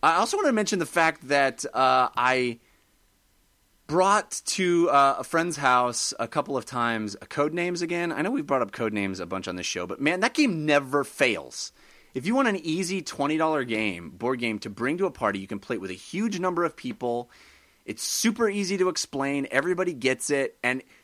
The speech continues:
no, I have never brought out Codenames and had people go, had people not say, "Let's play that again. Let's do that again. Let's play that again."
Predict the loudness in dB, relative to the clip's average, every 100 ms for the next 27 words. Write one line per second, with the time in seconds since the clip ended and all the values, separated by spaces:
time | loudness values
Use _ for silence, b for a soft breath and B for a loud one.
0 | b -8 2 6 6 4 2 2 0 0
1 | 2 2 2 2 4 4 2 0 -4 -2
2 | -2 -4 -4 -6 -8 -8 -10 -6 -2 -2
3 | -2 -6 -12 -10 -8 -2 -2 -2 -4 0
4 | 4 4 2 0 0 2 0 -4 -4 -2
5 | -2 0 0 0 2 0 0 -2 0 2
6 | 2 2 0 -2 2 4 4 4 0